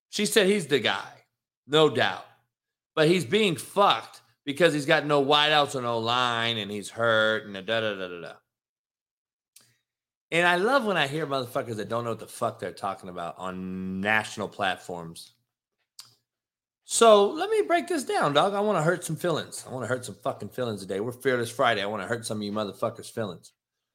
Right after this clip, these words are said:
So why didn't I hear the same thing about Trubisky when he played there? All I heard was Trubisky was horrible. I never heard they had wideouts problems. They had Robinson. That was the only wideout they fucking had.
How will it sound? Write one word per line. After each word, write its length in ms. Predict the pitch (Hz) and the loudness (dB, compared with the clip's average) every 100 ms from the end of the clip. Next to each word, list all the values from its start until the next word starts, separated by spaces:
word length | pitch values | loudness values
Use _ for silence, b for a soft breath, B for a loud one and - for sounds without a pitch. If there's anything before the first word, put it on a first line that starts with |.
| _ | _
So 160 | - 180 | 4 8
why 160 | 254 | 8
didn't 140 | 294 262 | 10 8
I 100 | 214 | 8
hear 160 | 233 | 8
the 140 | 214 202 | 6 4
same 340 | - 214 196 | 2 2 0
thing 260 | 202 208 202 | 0 0 0
about 300 | 185 185 - | 0 -2 -2
Trubisky 560 | - 165 214 208 147 | -4 2 2 0 -2
when 100 | 131 | -2
he 120 | 151 | -2
played 260 | 156 123 101 | -2 -2 -2
there? 240 | 90 - - _ _ _ _ _ _ _ _ _ - | -6 -10 -14 _ _ _ _ _ _ _ _ _ 4
All 240 | 151 147 | 8 8
I 100 | 180 | 6
heard 160 | 135 127 | 4 2
was 180 | 120 | 0
Trubisky 360 | 120 123 143 135 | -4 -4 -4 -4
was 160 | 107 135 | -4 0
horrible. 420 | 160 95 - _ - | 0 0 -6 _ -4
I 80 | |
never 260 | 139 120 107 | -2 0 0
heard 440 | 131 151 110 82 - _ _ _ - | 0 0 0 -4 -12 _ _ _ -10
they 60 | |
had 240 | 101 101 - 92 95 | -4 -4 -4 -12 -2
wideouts 600 | 101 98 95 92 - - | 0 2 0 -2 -8 -8
problems. 680 | 101 87 90 90 92 - _ _ _ _ - | -4 -4 -8 -16 -18 -20 _ _ _ _ 0
They 100 | 110 | 2
had 160 | 110 | 4
Robinson. 640 | 95 107 120 107 - 104 113 - | 4 2 2 0 -4 -8 -10 -10
That 60 | 101 | -6
was 100 | 110 | -6
the 60 | 95 | -4
only 160 | 110 | -2
wideout 340 | 107 117 110 101 | 4 4 4 0
they 100 | 90 | -4
fucking 360 | 120 110 90 | -2 -4 -4
had. 340 | 104 110 87 | -4 -4 -4